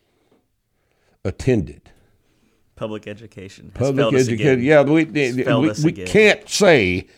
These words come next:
Speaker 1: he. We have to say they, them, their, right? And that's supposed to be singular now. And you're just supposed to ignore all that. Do you know how many times?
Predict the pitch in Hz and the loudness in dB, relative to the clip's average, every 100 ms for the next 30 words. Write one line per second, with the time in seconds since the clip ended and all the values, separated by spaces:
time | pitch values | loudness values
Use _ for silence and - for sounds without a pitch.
0 | _ _ - 196 123 73 - - - _ | _ _ -2 0 0 -2 -14 -20 -20 _
1 | _ _ _ _ _ _ - _ _ 127 | _ _ _ _ _ _ -20 _ _ 0
2 | 120 139 - - 147 123 92 127 131 135 | 2 2 -2 0 2 2 2 4 4 4
3 | 135 147 90 85 113 117 117 117 104 - | 2 2 -2 0 2 4 2 2 -2 -8
4 | 85 104 113 71 78 - - - - _ | -4 0 0 0 -8 -20 -20 -20 -20 _
5 | _ - 85 82 - - 90 87 98 - | _ -8 -4 -4 -6 -8 -6 -2 -4 -4
6 | 101 90 90 80 - 110 85 73 67 69 | -4 -4 -4 -6 -2 -2 -2 -4 -12 -16
7 | 71 - _ _ _ _ _ - 107 104 | -20 -20 _ _ _ _ _ -2 0 2
8 | 104 - 110 - 85 78 90 82 76 73 | 0 0 -2 -2 -6 -4 -4 -4 -6 -8
9 | 73 65 120 160 143 131 117 101 107 107 | -10 -10 -8 -8 -8 -8 -8 -10 -10 -10
10 | 107 | -12